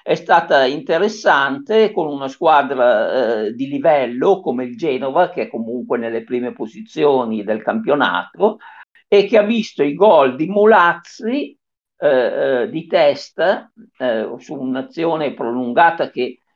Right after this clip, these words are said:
ha visto anche dei, de-, degli altri protagonisti interessanti come Turicchia, che è un, un ottimo giocatore, e poi l'inserimento di altri nuovi giocatori come Della Valle,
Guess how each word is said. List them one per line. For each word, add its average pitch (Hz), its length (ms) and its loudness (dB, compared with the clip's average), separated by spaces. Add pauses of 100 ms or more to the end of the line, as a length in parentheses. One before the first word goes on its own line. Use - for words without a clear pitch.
ha 127 120 2 (220)
visto 135 380 -2
anche 147 260 0
dei, 113 240 -4
de-, 104 180 -10
degli 123 180 -8
altri 139 280 -2
protagonisti 131 720 -6
interessanti 131 920 -2
come 113 920 -4
Turicchia, 127 840 0
che 107 180 -4
è 110 40 2
un, 98 480 -6
un 110 100 -8
ottimo 113 360 -4
giocatore, 117 800 0 (320)
e - 180 -2
poi 123 280 2
l'inserimento 120 1040 -6
di 117 160 -6
altri 135 440 2
nuovi 131 320 -4
giocatori 135 600 0
come 117 240 -2
Della 127 300 2
Valle, 131 760 2